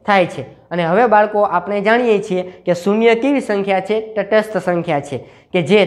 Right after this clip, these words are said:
ધન પણ નથી અને ઋણ પણ નથી. એટલે આ એક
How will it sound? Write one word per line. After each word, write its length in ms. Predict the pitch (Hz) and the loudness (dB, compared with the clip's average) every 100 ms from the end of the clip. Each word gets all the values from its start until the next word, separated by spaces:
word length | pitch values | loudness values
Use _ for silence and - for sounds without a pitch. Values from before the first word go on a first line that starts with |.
| - | 0
ધન 220 | 165 190 220 | -2 0 0
પણ 220 | 240 233 240 | 2 2 2
નથી 220 | 240 247 247 - - | 0 -2 -4 -12 -6
અને 180 | 180 196 269 - - 151 | -2 0 0 -4 -14 -2
ઋણ 240 | 180 240 240 | 4 4 4
પણ 200 | 208 185 175 | 0 0 -2
નથી. 160 | 175 160 | -2 -2
એટલે 160 | 160 - 202 | -2 -2 2
આ 60 | 220 220 | 2 2
એક 140 | 220 | -4